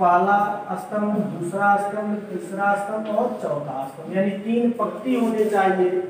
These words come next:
और चार आपके स्तंभ होने चाहिए। तो हम इसको सॉल्व करेंगे। पहले ए वन वन निकालेंगे, यानी पहली पंक्ति पहला स्तंभ में मान क्या होगा,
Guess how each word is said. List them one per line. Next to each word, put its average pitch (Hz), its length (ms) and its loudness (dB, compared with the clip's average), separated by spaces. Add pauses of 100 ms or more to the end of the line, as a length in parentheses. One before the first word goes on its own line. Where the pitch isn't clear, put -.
(300)
और 180 260 -2
चार 196 240 0 (300)
आपके - 320 0 (140)
स्तंभ 165 360 -6
होने 156 320 -4
चाहिए। 143 340 -6 (500)
तो 175 80 -4
हम 185 120 0
इसको 190 240 -4
सॉल्व 190 440 -2
करेंगे। 202 400 -2 (1080)
पहले 180 280 2 (220)
ए 202 260 4
वन 185 320 2 (360)
वन 127 260 -6
निकालेंगे, - 600 -12
यानी 185 140 -2 (100)
पहली 190 320 2 (120)
पंक्ति 220 360 -8
पहला 175 300 4 (160)
स्तंभ 175 280 -4
में 175 160 -2
मान 170 180 -2 (120)
क्या 165 120 -8
होगा, 156 340 -8